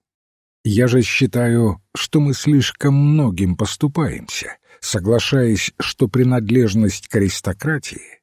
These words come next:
делает хотя бы самих аристократов счастливыми. Я предлагаю вам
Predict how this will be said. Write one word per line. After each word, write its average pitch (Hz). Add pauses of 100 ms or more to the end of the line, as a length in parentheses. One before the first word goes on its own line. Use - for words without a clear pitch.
делает 175
хотя 156
бы 143
самих 151
аристократов 117 (240)
счастливыми. - (960)
Я 101
предлагаю 107
вам 104